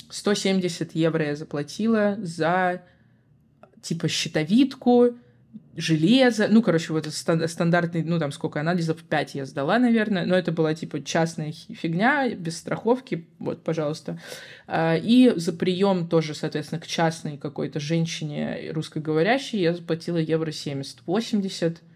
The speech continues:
что-то такое. Ну, еще она мне, типа, потом отсмотрела эти анализы. А вот мой парень, <laughs> он тут исследовал другую крайность, э, медицины. Он, короче, разбил себе голову на серфинге.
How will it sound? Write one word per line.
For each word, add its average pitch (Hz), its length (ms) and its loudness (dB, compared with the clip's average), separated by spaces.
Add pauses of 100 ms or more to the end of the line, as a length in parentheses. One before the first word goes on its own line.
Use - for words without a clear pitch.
(200)
что-то 165 340 -4
такое. - 480 -6 (1040)
Ну, 185 120 6
еще 175 280 4
она 170 180 4
мне, 160 180 -2
типа, 165 240 -4
потом 156 320 -4
отсмотрела 160 480 -2
эти 156 200 -4
анализы. 143 460 -8 (340)
А 170 120 2
вот 185 160 2
мой 190 200 2
парень, 240 640 4 (400)
<laughs> - 360 -20
он 202 180 2
тут 220 180 0
исследовал 202 500 2
другую 196 460 6
крайность, 175 640 2
э, 165 280 2 (360)
медицины. 185 640 2
Он, 190 160 4
короче, 175 500 4
разбил 170 320 2
себе 165 240 0
голову 160 560 4
на 156 160 -2
серфинге. 185 880 0